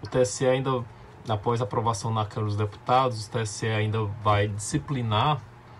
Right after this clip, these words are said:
as datas, novas datas, né, se de fato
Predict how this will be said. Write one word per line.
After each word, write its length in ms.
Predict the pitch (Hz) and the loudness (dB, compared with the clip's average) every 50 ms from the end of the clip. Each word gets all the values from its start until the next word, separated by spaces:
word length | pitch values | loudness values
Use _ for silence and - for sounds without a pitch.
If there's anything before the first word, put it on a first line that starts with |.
| - - - - - - - | -20 -20 -20 -20 -20 -20 -6
as 200 | - 107 101 98 | -2 0 0 0
datas, 420 | 95 98 104 117 131 127 127 110 95 | 4 6 6 6 6 6 2 0 2
novas 320 | 104 107 107 113 110 101 | 2 2 2 2 0 -2
datas, 580 | 95 95 98 117 143 143 - 92 - - - - - - - - - - - - - - - - - - - - 151 | -2 0 0 0 0 0 -4 -6 -8 -8 -12 -14 -16 -20 -20 -20 -20 -20 -20 -20 -20 -20 -20 -20 -20 -20 -12 -8 -6
né, 80 | 131 113 | -6 -4
se 140 | - 113 | -4 -2
de 100 | 107 113 | -2 -2
fato 540 | 107 - - 117 107 107 104 104 113 107 104 | -2 0 2 2 2 2 2 0 -2 -4 -4